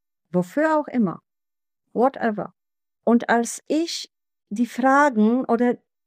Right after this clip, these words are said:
so ein bisschen seziert habe, so wirklich mit Skalpell, wofür bist du weit genug? Um nach draußen zu sehen, um sichtbar zu sein? Wovor hast du Angst?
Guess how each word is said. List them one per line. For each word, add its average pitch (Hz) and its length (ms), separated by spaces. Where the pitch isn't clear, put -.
so 220 180
ein 202 160
bisschen 277 920
seziert - 960
habe, 170 340
so 233 160
wirklich 320 340
mit 285 180
Skalpell, 240 760
wofür 320 420
bist 220 280
du 185 140
weit 175 300
genug? 160 480
Um 202 140
nach 180 180
draußen 226 560
zu 294 180
sehen, 262 360
um 196 160
sichtbar 240 500
zu - 220
sein? 240 360
Wovor 240 400
hast 240 240
du 226 60
Angst? 247 520